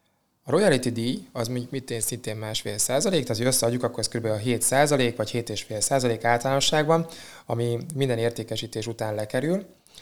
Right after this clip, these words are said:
Ö, az összes többi pedig a tulajdonosé. Tehát hét és fél százalék lekerül, a tulajdonosé az összes többi pénz. Ez talált pénz, akárhogy is nézzük.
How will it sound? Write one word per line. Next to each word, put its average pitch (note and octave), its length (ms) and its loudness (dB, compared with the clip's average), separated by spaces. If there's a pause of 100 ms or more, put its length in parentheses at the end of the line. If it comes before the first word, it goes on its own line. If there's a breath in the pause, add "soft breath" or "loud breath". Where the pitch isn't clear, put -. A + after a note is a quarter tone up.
(380 loud breath)
Ö, B2 800 6 (160)
az B2 80 0
összes C3+ 280 2
többi A#2 220 2
pedig A2 260 -2
a G#2+ 60 0
tulajdonosé. C3+ 600 2 (540 soft breath)
Tehát A#2 200 -2
hét F3 180 2
és A#2+ 140 2
fél A#2+ 140 2
százalék G#2+ 420 -2
lekerül, F3 380 2
a B2 140 -4
tulajdonosé A2+ 480 0
az A2 80 -2
összes G#2+ 280 -2
többi G#2+ 240 -4
pénz. G#2+ 260 -8
Ez C#3 140 0
talált D3 400 6
pénz, A2 300 -4
akárhogy A#2+ 380 2
is A2 140 -2
nézzük. G#2+ 440 -6